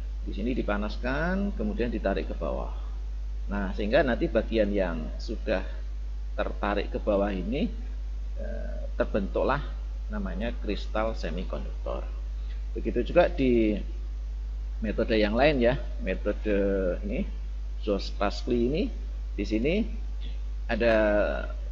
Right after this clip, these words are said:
semikonduktor gitu ya, eh, misalnya silikon. Nah, ini kemudian di-, dilelehkan di sini,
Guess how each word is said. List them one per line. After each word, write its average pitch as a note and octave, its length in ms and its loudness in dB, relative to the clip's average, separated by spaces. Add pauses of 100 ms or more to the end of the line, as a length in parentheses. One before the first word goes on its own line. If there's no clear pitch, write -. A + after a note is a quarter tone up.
(800)
semikonduktor A#2+ 880 2
gitu G2 160 0
ya, D3+ 160 4 (640)
eh, - 320 -4
misalnya G#2+ 320 0
silikon. A#2+ 560 2 (720)
Nah, G2 80 -2
ini B2 320 0
kemudian C#3+ 400 4
di-, - 400 4
dilelehkan C#3+ 560 6
di A#2 80 0
sini, G#2 160 0